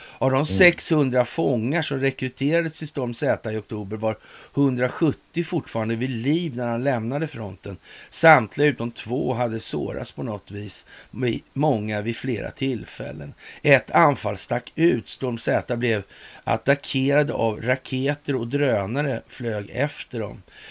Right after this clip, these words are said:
Speaker 1: Vår befälhavare skrek i radion: "Jag bryr mig inte om. Eller jag bryr mig inte. Fortsätt framåt, kom inte tillbaka förrän ni har tagit er position."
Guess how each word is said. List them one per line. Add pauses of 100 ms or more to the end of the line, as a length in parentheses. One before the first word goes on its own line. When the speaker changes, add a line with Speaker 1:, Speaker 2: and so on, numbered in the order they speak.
(160)
Speaker 1:
Vår
befälhavare
skrek
i
radion:
"Jag
bryr
mig
inte
om. (400)
Eller
jag
bryr
mig
inte.
Fortsätt
framåt,
kom
inte
tillbaka (260)
förrän
ni
har
tagit
er
position."